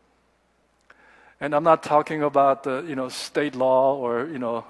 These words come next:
federal law, anything like that. We have a man's law and we have God's law. And some of the men's law that I've come across is really, uh, uh, um,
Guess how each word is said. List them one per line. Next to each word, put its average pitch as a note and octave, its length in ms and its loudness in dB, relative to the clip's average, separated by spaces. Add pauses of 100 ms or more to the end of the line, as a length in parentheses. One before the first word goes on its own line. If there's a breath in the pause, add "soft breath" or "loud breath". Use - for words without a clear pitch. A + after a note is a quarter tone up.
federal C#3 360 -4
law, C3 220 0
anything B2+ 300 -8
like B2 200 -4
that. C3+ 160 -8 (160 loud breath)
We D#3+ 140 0
have E3 160 4
a D3+ 80 2
man's F#3 400 4
law G3 400 8 (160)
and D3+ 180 -2
we E3 120 2
have D#3+ 200 2 (400)
God's B2 400 -6
law. G#2+ 280 -16 (1700 loud breath)
And E3+ 180 -2
some B3 240 6
of C4+ 60 4
the A3+ 100 4
men's F#3 480 0
law F3 420 4 (120)
that E3+ 140 -2
I've E3+ 280 2
come F#3 180 -2
across D#3+ 500 2
is C#3 220 -6
really, E3+ 560 4 (280 loud breath)
uh, B2+ 60 -4
uh, C3+ 400 -4
um, C3+ 360 -8